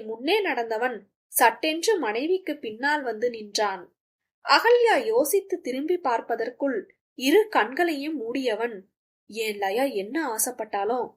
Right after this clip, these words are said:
உடனே செஞ்சு கொடுத்துடுவேன், ஒரு தாலி கொடிய போட மாட்டேனா?" என்றவாறு அழைத்து சென்றான். "எனக்கு அப்பவே தெரியும் நீங்க இதுக்காக தான் கிளம்ப சொன்னீங்கன்னு"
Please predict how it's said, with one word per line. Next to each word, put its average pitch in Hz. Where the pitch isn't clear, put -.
உடனே 233
செஞ்சு 254
கொடுத்துடுவேன், 208
ஒரு 233
தாலி 226
கொடிய 311
போட 269
மாட்டேனா?" 262
என்றவாறு 311
அழைத்து 240
சென்றான். 214
"எனக்கு 311
அப்பவே 370
தெரியும் 262
நீங்க 285
இதுக்காக 285
தான் 359
கிளம்ப 302
சொன்னீங்கன்னு" 240